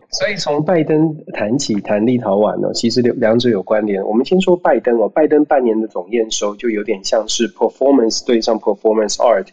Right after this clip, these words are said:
就看你从什么角度看哦。一个是施政的表现，跟到底是，是，是不是施政的表演哦。就说如果你喜欢拜登的话，支持拜登的话，你看到的是拜登，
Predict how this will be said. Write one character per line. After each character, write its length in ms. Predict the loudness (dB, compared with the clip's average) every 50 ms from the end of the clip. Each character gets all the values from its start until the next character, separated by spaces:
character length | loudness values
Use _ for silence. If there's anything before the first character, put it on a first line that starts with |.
| -18 -20 -18 _
就 100 | -4 -2
看 240 | -2 0 0 2 2
你 120 | 2 0
从 160 | 0 0 -2 0
什 120 | 0 -2
么 80 | -2 -2
角 200 | -2 -4 -4 -4
度 160 | -4 -6 -6
看 280 | -4 -2 -2 -2 0
哦。 120 | -2 -2 -2
一 80 | 0
个 100 | 0 0
是 240 | 0 2 2 2 0 0 -4 -12 _ _
施 200 | -2 -2 0 2
政 140 | 4 4
的 80 | 2 2
表 240 | 2 2 0 0 0
现， 240 | 0 0 0 0 2
跟 260 | 2 2 2 2 2
到 140 | 2 0 0
底 100 | 0 -2
是， 180 | -2 -2 -2 -2
是， 180 | 0 -2 -2 -2
是 220 | -2 -4 -4 -4
不 60 | -2
是 120 | -2 -2 -2
施 160 | -2 -2 0
政 120 | 0 2 2
的 80 | 0
表 300 | 0 0 0 2 2 4
演 160 | 2 2 2 0 -4
哦。 100 | -6 -6 -8 -12 -12 -12 -12 -4
就 100 | -2 -2
说 220 | 0 2 2 2 2
如 220 | 4 4 4 6
果 100 | 6 4
你 100 | 4 4 2
喜 160 | 0 -2 -2
欢 200 | 0 0 0 2
拜 160 | 2 0 0
登 200 | 2 2 2 2
的 80 | 0 0
话， 160 | 0 -2 -2
支 120 | -2 -4 -2
持 140 | -2 -2
拜 180 | 0 2 0 2
登 140 | 2 2 0
的 80 | 0
话， 140 | -2 -2 0
你 100 | 0 -2
看 240 | -2 0 0 2 2
到 140 | 2 2 2
的 100 | 2 0
是 160 | 0 -2 -2
拜 180 | 0 0 0 0
登， 140 | 0 0